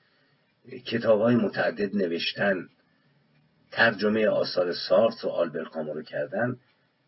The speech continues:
آخه این داستان چیست؟ دوستان گرامی، همیهنان عزیز، شنا کردن در مسیر رودخانه بسیار ساده است.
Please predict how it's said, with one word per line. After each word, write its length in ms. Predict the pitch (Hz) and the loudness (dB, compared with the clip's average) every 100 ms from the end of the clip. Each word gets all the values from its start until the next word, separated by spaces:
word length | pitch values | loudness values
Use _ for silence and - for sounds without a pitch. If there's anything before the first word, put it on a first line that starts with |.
| _ | _
آخه 180 | - - | -12 -8
این 200 | - 143 | 2 2
داستان 540 | 131 101 87 - 113 107 | 4 4 2 -4 -6 -4
چیست؟ 720 | - - 131 117 - - - _ _ _ _ _ _ _ _ _ _ _ _ _ _ _ _ _ _ _ _ - | -4 2 2 2 -2 -6 -14 _ _ _ _ _ _ _ _ _ _ _ _ _ _ _ _ _ _ _ _ -4
دوستان 460 | 117 - - 127 117 | -2 0 2 2 4
گرامی، 360 | 101 90 87 | 2 2 -2
همیهنان 520 | - 113 110 101 90 | -2 -2 0 -2 -4
عزیز، 380 | - - - - - _ _ _ _ _ _ _ _ _ _ _ _ _ _ _ _ _ | -6 -10 -12 -18 -20 _ _ _ _ _ _ _ _ _ _ _ _ _ _ _ _ _
شنا 440 | - - 117 117 | -8 -2 2 2
کردن 680 | - 110 104 107 131 123 113 - _ _ _ _ _ _ _ _ _ _ _ _ - | 2 2 2 4 2 2 -2 -10 _ _ _ _ _ _ _ _ _ _ _ _ -2
در 180 | 104 104 | 2 2
مسیر 680 | 98 98 - - 139 120 | 2 2 0 2 4 4
رودخانه 600 | 101 98 87 - - 90 | 0 -2 -6 -8 -6 -6
بسیار 580 | - - - - 107 104 - - | -8 -10 -8 -6 -4 -6 -8 -6
ساده 240 | - - - | -4 -4 -6
است. 380 | - - - | -8 -10 -12